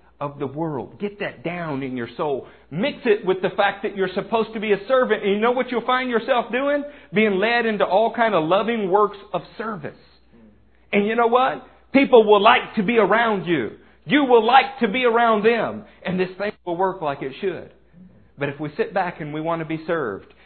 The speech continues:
and we whine and we complain about our lives, and we refuse to tilt our head back to have the light of God shine on us, the opposite is true.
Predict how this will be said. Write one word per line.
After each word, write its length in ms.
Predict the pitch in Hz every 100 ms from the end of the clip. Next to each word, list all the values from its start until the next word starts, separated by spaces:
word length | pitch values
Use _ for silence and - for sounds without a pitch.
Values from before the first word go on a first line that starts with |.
| -
and 160 | 160
we 100 | 156
whine 480 | 143 156 190 175 139
and 140 | 135 139
we 80 |
complain 560 | 143 143 139 185 185 165
about 220 | 139 151
our 100 | 139
lives, 300 | 147 170 147 - -
and 160 | 170 170
we 80 | 160
refuse 480 | 151 147 220 254 226
to 80 | 214
tilt 260 | 247 247 233
our 120 | 208
head 240 | 240 180
back 260 | 190 180 -
to 80 | 170
have 260 | 190 202
the 100 | 165
light 340 | 156 196 240 214
of 140 | 175
God 300 | 208 233 185 156
shine 260 | 233 233 208
on 160 | 170
us, 100 | 175 - - _ _ _ _ _ _ _ -
the 80 | 190
opposite 440 | 233 220 - 185
is 100 | 135 -
true. 220 | 139